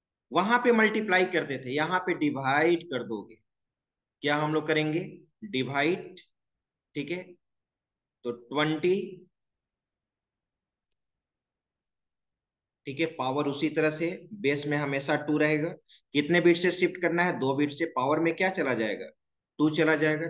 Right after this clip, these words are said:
ट्वेंटी बाई फ़ोर, यानी रिजल्ट क्या आएगा?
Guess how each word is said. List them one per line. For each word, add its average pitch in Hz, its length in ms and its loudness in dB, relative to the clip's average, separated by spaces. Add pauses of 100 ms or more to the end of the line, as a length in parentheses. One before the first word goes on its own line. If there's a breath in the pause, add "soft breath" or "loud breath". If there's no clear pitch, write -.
ट्वेंटी 147 420 2
बाई 151 240 2 (380)
फ़ोर, 135 240 -12 (460)
यानी 123 240 0
रिजल्ट 131 460 -2
क्या 131 160 0
आएगा? 170 360 0